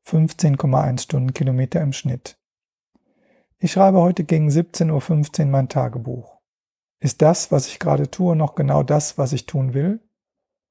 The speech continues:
Nach zahlreichen Passauffahrtsmeditationen scheint mir genau das die zentrale Frage zu sein.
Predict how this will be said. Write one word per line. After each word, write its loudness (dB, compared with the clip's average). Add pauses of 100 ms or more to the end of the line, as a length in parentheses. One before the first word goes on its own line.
(680)
Nach -2
zahlreichen 2
Passauffahrtsmeditationen 0
scheint 0
mir 2
genau 0
das -2
die -2
zentrale -2
Frage -4
zu -14
sein. -12